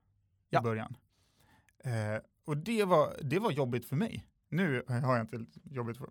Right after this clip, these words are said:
Speaker 2: nu tycker jag inte det är jobbigt, men, men då tyckte jag det var väldigt knepigt att hitta liksom någonting som ger mervärde
Speaker 1: Mm, mm.
Speaker 2: på inläggen. Så då blev det ibland så här, "Det här tycker jag också." Men det var fine i början.
Speaker 1: Mm, för du gav dig ut bara, liksom.
Speaker 2: Jag gav mig ut och
Speaker 1: Mm.
Speaker 2: började skriva saker.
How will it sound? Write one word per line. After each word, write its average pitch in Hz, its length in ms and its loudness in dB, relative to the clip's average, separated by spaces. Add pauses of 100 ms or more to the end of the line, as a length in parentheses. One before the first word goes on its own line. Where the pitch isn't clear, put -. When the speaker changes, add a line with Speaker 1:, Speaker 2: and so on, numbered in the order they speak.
Speaker 2:
nu 175 220 0
tycker - 180 -2
jag 117 40 4
inte 123 100 -2
det 120 60 0
är 120 40 2
jobbigt, 127 240 2
men, 131 240 4 (280)
men 147 160 4
då 269 160 4
tyckte - 280 0
jag 127 80 4
det 123 40 -2
var 123 80 0
väldigt 127 300 2
knepigt 196 540 0
att 139 160 0 (220)
hitta - 440 -6
liksom 139 340 -2
någonting 135 400 -4
som 131 180 -4
ger 123 300 0
mervärde 151 1160 -2
Speaker 1:
Mm, 135 260 -6 (200)
mm. 147 160 -2
Speaker 2:
på 143 60 0
inläggen. 113 460 0 (440)
Så - 140 -8
då 208 120 8
blev 180 240 4
det 165 80 4
ibland 127 320 6
så 113 80 -6
här, 104 160 -2 (220)
"Det 139 120 -4
här 156 160 2
tycker 151 340 -8
jag 117 200 -4
också." - 380 -10 (520)
Men 214 140 0
det 247 80 0
var 262 100 -2 (240)
fine 117 280 0 (360)
i 160 120 -2
början. 120 480 -2
Speaker 1:
Mm, 139 140 -6
för 156 100 -4
du 156 80 0
gav 143 160 2
dig 139 120 2
ut 143 300 0
bara, 101 160 -4
liksom. 101 140 0
Speaker 2:
Jag 185 100 4
gav 196 160 4
mig 190 100 0
ut 160 220 -4
och 143 140 -2
Speaker 1:
Mm. 151 120 4
Speaker 2:
började 131 360 2
skriva 143 360 -4
saker. 117 400 -4